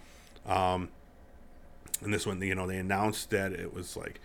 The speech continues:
"It's coming this year. We're not sure when." I kept thinking it was gonna get pushed back, but, uh, I don't know. They seem pretty confident. October twenty-fifth. We'll see.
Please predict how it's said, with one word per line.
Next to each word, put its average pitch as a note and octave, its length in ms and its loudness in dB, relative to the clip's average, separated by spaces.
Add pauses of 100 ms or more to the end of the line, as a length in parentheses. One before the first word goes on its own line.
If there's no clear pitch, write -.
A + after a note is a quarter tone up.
(260)
"It's - 80 -16
coming D3 280 2
this F#3+ 220 2
year. F#3+ 380 4
We're D#3+ 100 2
not G2+ 180 0
sure E3+ 200 0
when." D#3+ 580 4
I A#2 80 0
kept - 260 -2
thinking A#2+ 220 4
it A#2 40 2
was G#2+ 80 0
gonna A#2 140 -2
get A2+ 100 -4
pushed - 280 -2
back, A#2+ 440 12 (460)
but, E2+ 200 0
uh, F2 280 4 (1040)
I F2 80 2
don't F2+ 140 0
know. G#2+ 180 4 (140)
They - 80 -2
seem B2+ 200 -2
pretty C#3 200 4
confident. A2+ 560 6
October B2+ 360 4
twenty-fifth. B2+ 680 6 (1800)
We'll - 80 -6
see. F2+ 300 0